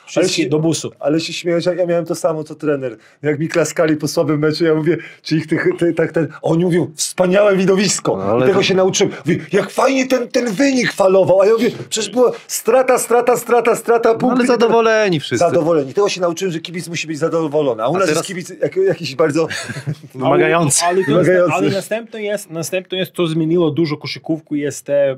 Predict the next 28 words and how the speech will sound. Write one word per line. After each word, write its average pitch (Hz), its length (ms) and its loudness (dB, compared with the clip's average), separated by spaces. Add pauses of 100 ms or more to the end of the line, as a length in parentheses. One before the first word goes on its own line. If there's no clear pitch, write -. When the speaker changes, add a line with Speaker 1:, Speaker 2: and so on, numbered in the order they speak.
(160)
Speaker 1:
tej, 120 420 -4 (360)
e, 120 340 0
Twitter, 156 460 -4
Facebook, 135 840 -2 (320)
e, 127 500 -2
Speaker 3:
Na 120 100 2
Speaker 1:
i - 20 2
Speaker 3:
lepsze 117 300 0
czy 143 160 -4
gorsze? 113 400 -2
Speaker 1:
Na 139 100 -2
gorsze, 147 420 -2
na 117 80 -10
bardzo 139 260 -4
gorsze. 180 280 0 (240)
I 131 100 -6 (100)
teraz 233 420 0 (200)
ty 220 120 0
faktycznie 202 480 -4
masz 165 340 0 (320)
po 175 100 2
jednym 196 320 2
meczu, 165 460 0 (380)
mm, 127 960 -6
e, 131 440 -6 (120)
ty 190 160 -2
masz 170 540 -2 (100)
minimalnie 170 1000 0